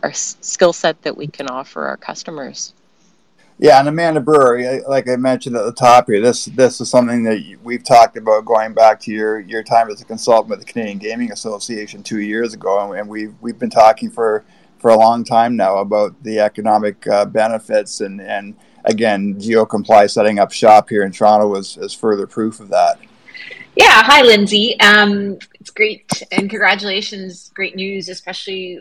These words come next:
Speaker 3: with you being able to relocate your, your Ukrainian employees here. And I think it's just another level to this conversation, which we've talked about the economic benefits to this industry launch, and we've talked about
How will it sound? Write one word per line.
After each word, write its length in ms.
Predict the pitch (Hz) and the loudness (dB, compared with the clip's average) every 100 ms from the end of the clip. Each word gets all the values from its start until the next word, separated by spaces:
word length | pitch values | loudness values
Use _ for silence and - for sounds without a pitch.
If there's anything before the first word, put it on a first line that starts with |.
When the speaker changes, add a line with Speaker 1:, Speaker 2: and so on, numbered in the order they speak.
| - | -16
Speaker 3:
with 240 | 190 180 | -16 -14
you 80 | 190 | -14
being 200 | 180 180 | -10 -8
able 200 | 180 175 | -8 -8
to 100 | 170 | -10
relocate 760 | 165 170 170 170 185 180 170 170 | -10 -6 -6 -6 -8 -8 -8 -12
your, 560 | 165 165 165 165 160 | -8 -6 -4 -6 -8
your 140 | - 170 | -10 -10
Ukrainian 580 | 170 165 185 175 175 165 | -10 -14 -14 -12 -14 -16
employees 540 | 160 - 160 180 185 | -16 -12 -10 -10 -10
here. 340 | - 170 151 - | -8 -4 -4 -4
And 100 | 170 | -6
I 80 | 160 | -8
think 260 | 180 185 | -10 -12
it's 200 | 135 - | -10 -10
just 320 | - 175 - _ - - - | -8 -10 -10 _ -20 -20 -10
another 340 | 196 185 185 | -4 -2 -2
level 360 | 175 170 165 185 - - | -4 -6 -10 -14 -16 -14
to 640 | 185 175 165 165 160 156 _ | -12 -10 -12 -12 -14 -16 _
this 160 | 170 | -18
conversation, 720 | - 180 156 151 196 190 175 160 | -14 -12 -12 -8 -6 -6 -10 -14
which 160 | 156 | -16
we've 160 | 175 156 | -16 -14
talked 340 | - 185 185 | -8 -8 -8
about 300 | 180 170 147 | -8 -8 -8
the 160 | 175 151 | -8 -8
economic 640 | 160 165 165 165 165 - _ _ _ | -8 -8 -10 -10 -12 -16 _ _ _
benefits 760 | 180 175 165 170 - - - | -8 -8 -8 -8 -8 -12 -16
to 200 | - - | -14 -12
this 180 | 170 160 | -10 -12
industry 360 | 170 156 156 165 | -14 -12 -10 -10
launch, 320 | 147 151 147 | -10 -10 -10
and 100 | 165 | -10
we've 160 | 156 - | -12 -8
talked 320 | 180 170 - | -2 -2 -4
about 460 | 175 170 165 156 | -2 2 2 0